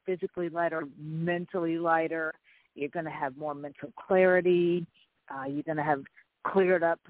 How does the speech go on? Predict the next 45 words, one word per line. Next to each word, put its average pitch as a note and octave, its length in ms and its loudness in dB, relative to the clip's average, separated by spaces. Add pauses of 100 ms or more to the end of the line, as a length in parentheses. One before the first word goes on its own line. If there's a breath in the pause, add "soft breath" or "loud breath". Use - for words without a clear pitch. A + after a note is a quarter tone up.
(120)
you F3 60 -14
know, D#3 340 -6
a D3+ 80 -6
lot D#3+ 320 -6
of D3 140 -12
your, C#3 280 -10 (320)
your C#3+ 140 -6
gut, G3+ 340 4 (200)
which D3+ 220 -8
is C#3+ 120 -6 (200)
where C#3 400 0
a C#3+ 40 -2
lot D3 220 -2
of C3 80 -4
our C3 60 -4
s-, - 380 -14 (140)
serotonin G3 720 -2
is G3 60 -4 (100)
built, A3 320 2 (460 loud breath)
which C3+ 180 -8
has C#3+ 140 -8
to D#3 80 -8
do D3+ 200 -6
with C3 140 -6
our C3 160 -6
mood, G#3+ 560 0 (380 loud breath)
um, C#3 500 2 (120)
and D3 220 -4
as C3+ 260 -6
well A3+ 240 6
as A3+ 120 2
our G#3+ 120 4
immune G#3 340 -4
system G3+ 460 -8 (120)
is, E3 160 -6 (260)
is D#3+ 200 -10
created F3 380 0
there. F3 260 2 (120)
Eighty F3+ 200 4
to G3+ 140 -4
ninety F#3+ 240 0
percent F3+ 340 -6
of D#3 100 -4
our D3 200 0
immune E3 280 -6